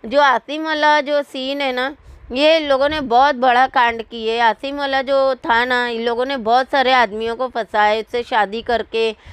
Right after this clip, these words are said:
उससे कुछ चीज़ें लेना, फिर उसको डिवोर्स देना, ये सारा तो इसने बहुत सारे लोगों के साथ में की है। लेकिन ये आसिम जो बंदा था, उसके बाद में जो इन लोग ठहर गए हैं ना, यहाँ पे करोड़ों का घपला है,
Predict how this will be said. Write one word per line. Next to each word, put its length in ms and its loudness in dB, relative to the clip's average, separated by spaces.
उससे 340 0
कुछ 220 -8
चीज़ें 340 0
लेना, 420 2
फिर 200 -4
उसको 260 -2
डिवोर्स 420 2
देना, 320 0
ये 180 0
सारा 320 2
तो 120 -4
इसने 280 -6
बहुत 360 2
सारे 260 2
लोगों 320 -2
के 140 -6
साथ 300 -2
में 140 -6
की 260 -4
है। 80 2
लेकिन 260 -4
ये 80 0
आसिम 480 -2
जो 140 2
बंदा 340 2
था, 200 2
उसके 240 -2
बाद 340 2
में 140 -6
जो 80 0
इन 120 -2
लोग 100 -2
ठहर 320 2
गए 240 4
हैं 80 0
ना, 200 -4
यहाँ 240 2
पे 160 0
करोड़ों 480 0
का 180 2
घपला 380 -2
है, 180 -2